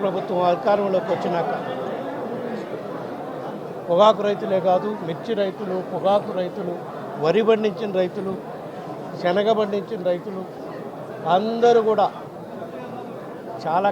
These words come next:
కష్టాల్లో ఉన్నారు. ఈ కూటమి ప్రభుత్వమా, వాళ్ళ గిట్టుబాటు ధర ఇవ్వటం వల్ల వైఫల్యం చెందినందువల్ల, మా పార్టీ అధ్యక్షుడు జగన్మోహన్ రెడ్డి గారి ఆదేశాల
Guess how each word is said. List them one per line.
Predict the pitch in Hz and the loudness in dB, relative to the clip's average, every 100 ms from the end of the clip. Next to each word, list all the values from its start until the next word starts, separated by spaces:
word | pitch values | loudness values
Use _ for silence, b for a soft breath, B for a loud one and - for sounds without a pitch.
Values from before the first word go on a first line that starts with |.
| 185 | 2
కష్టాల్లో | 160 190 190 175 156 | -4 -2 0 0 -2
ఉన్నారు. | 160 151 151 135 | 0 -2 -2 -6
ఈ | 170 | -6
కూటమి | 160 170 160 165 | -4 -4 -4 -4
ప్రభుత్వమా, | 156 156 156 151 151 151 - - - - - - - - - | -4 -6 -6 -4 -6 -6 -12 -12 -12 -12 -12 -12 -12 -10 2
వాళ్ళ | 160 170 165 | 4 6 4
గిట్టుబాటు | 165 190 185 175 147 | -4 2 4 4 4
ధర | 156 | 2
ఇవ్వటం | 156 165 190 170 | 2 0 2 2
వల్ల | 160 143 - - - - - 147 | 2 0 -4 -8 -8 -8 -2 2
వైఫల్యం | 185 190 214 208 185 175 | 2 4 4 4 2 0
చెందినందువల్ల, | 160 156 147 143 147 175 - - - - - - - - - - - - - - - - - - - - - | 0 0 -2 -2 -2 -4 -4 -8 -10 -10 -12 -10 -10 -10 -10 -10 -10 -10 -12 -12 -12 -12 -12 -12 -12 -10 -2
మా | 160 151 | 0 4
పార్టీ | 175 175 214 170 | 4 4 2 2
అధ్యక్షుడు | 156 170 175 143 | 2 -4 -4 0
జగన్మోహన్ | 160 180 190 196 185 170 | 2 4 2 2 2 0
రెడ్డి | 160 | 0
గారి | 160 143 143 | 2 4 4
ఆదేశాల | 147 165 180 160 | 2 0 0 -2